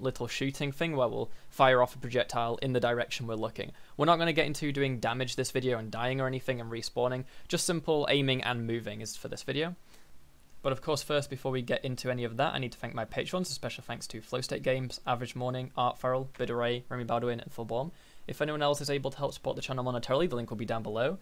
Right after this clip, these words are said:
If not, then there are also links down below s-, to social media, such as Twitch, Twitter, and Discord. If you could help me out on any of those, it'd be greatly appreciated. Now let's get to the video. Okay, so a quick recap of what we have already is that we can go to the main menu,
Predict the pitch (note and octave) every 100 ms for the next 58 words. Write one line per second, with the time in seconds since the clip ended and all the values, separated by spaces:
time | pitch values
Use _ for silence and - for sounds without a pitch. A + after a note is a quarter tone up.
0 | - - C#3+ - B2+ C3+ C3 B2 A2+ B2+
1 | B2 B2 - A#2 A#2 A#2+ - - B2 A2+
2 | A2 A#2+ A#2+ C#3 E3 A#2 A#2 - - A#2+
3 | - B2 A#2+ A#2 - C#3+ C#3 B2 A#2 -
4 | A2+ B2 A#2 A2 E3 C3+ B2+ A#2 A2 -
5 | D3+ C3+ C3 C3 - C#3 A#2 A2 G#2 -
6 | A2 - C3+ C3+ A#2 G#2 - A#2 - -
7 | - - - - - - - - - C#3
8 | C3+ - C3 G#3+ F#3+ E3 E3 F3 D3 D3
9 | C3+ A#2 B2 C3+ C3 A#2+ B2+ F3+ C3 -
10 | - B2+ A#2+ C3 A#2+ A#2 E3 E3+ D3 C3
11 | B2 A#2+ A#2+ A#2